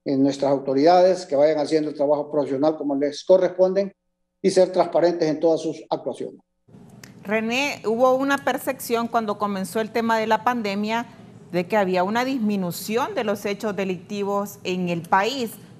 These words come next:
Speaker 2: ¿Solo fue eso, únicamente una percepción por el confinamiento y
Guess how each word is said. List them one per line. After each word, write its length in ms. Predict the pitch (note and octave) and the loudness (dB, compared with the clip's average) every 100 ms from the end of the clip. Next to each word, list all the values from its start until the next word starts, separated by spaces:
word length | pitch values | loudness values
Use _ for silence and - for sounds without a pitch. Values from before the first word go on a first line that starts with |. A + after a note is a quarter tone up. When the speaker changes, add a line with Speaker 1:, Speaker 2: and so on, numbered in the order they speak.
| - | -10
Speaker 2:
¿Solo 240 | G3+ A3 | -4 -2
fue 320 | A#3 B3+ B3+ | -2 -2 -2
eso, 220 | C4+ C4+ G#3 | -4 -4 -6
únicamente 680 | G#3+ A#3 A#3+ A#3 B3+ B3 | -6 -4 -4 -4 -6 -4
una 320 | A#3 A#3+ A#3+ A#3+ | -4 -2 -4 -2
percepción 1000 | G#3+ G3 - F3+ - - G#3 A3 D4 - | -2 -2 -4 -6 -8 -6 0 2 0 0
por 120 | A#3 | 0
el 100 | A3 | 0
confinamiento 1000 | A3 G#3 G#3+ G3+ G3 A3+ D4 A4 D#4+ D#4 - - - - | -2 -2 -4 -2 -2 -2 -4 -2 -2 -2 -8 -20 -20 -16
y 280 | - D3+ D3+ | -10 -6 -6